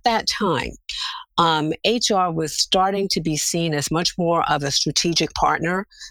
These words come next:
to businesses than they had been before. I used to call it the place that ideas went to die, because I thought that in many, that was the reputation it had. And it was true. It was called personnel,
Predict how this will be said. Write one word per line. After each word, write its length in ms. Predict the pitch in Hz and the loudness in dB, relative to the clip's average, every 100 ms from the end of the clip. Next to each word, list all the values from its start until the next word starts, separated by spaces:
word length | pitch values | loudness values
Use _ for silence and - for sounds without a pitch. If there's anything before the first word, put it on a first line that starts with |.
| - | -2
to 100 | 170 | 0
businesses 580 | 165 170 180 185 190 - | 2 2 2 0 -2 0
than 160 | 160 156 | 0 0
they 100 | 151 | 0
had 200 | 143 - | 0 0
been 160 | 143 | 0
before. 500 | 147 - - 139 156 - | 0 -2 0 2 2 2
I 80 | 165 | 2
used 240 | 180 196 | 2 0
to 60 | 170 | 0
call 260 | - 160 151 | 0 0 0
it 80 | - | -2
the 80 | 151 | -2
place 320 | 165 156 - | 0 0 0
that 100 | 143 | 0
ideas 380 | 139 143 143 - | 0 0 -2 0
went 160 | 139 - | 0 0
to 80 | |
die, 340 | 131 127 143 185 - - - - | 0 2 0 -4 -6 -6 -6 0
because 360 | 170 - 156 165 | 0 2 2 2
I 140 | 151 | 0
thought 300 | - 160 160 | 2 2 2
that 260 | 165 156 - | 2 2 0
in 180 | 160 156 | -2 -2
many, 180 | 160 160 | -2 0
that 200 | 208 277 | 0 0
was 120 | 339 | -2
the 100 | 330 | -2
reputation 640 | 320 330 302 311 349 - - | 0 0 -2 -2 0 0 0
it 100 | - | 0
had. 200 | - - | 0 0
And 160 | 202 233 | 0 0
it 120 | 240 | 0
was 160 | 254 - | 0 0
true. 280 | 339 247 | 2 0
It 80 | 123 | 0
was 140 | 156 - | -2 0
called 300 | 170 151 - - | 2 2 -2 -12
personnel, 720 | - 156 135 - 208 320 - | -4 -2 0 0 0 0 -4